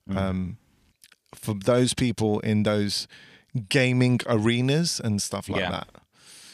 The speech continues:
Speaker 2: So, yeah, that's what I would say.
Speaker 1: Maybe it's the audience. It's the having, uh, a relationship,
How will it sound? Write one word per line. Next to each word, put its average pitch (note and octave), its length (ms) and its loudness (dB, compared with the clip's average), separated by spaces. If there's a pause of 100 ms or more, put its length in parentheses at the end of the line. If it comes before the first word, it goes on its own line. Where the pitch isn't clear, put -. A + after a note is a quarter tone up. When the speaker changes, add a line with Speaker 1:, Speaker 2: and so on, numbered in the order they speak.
Speaker 2:
So, - 220 0
yeah, A2 300 2 (480)
that's F#3 320 2
what F3 160 2
I C#3 100 4
would A2+ 220 4
say. F2+ 300 -6 (1500)
Speaker 1:
Maybe D#3+ 200 2
it's A2 140 0
the A2 120 2
audience. G2 680 -2 (180)
It's - 260 -4
the G2 120 -6
having, G2+ 520 -2 (1400)
uh, G2 560 -4 (840)
a G#2+ 80 0
relationship, A2 800 0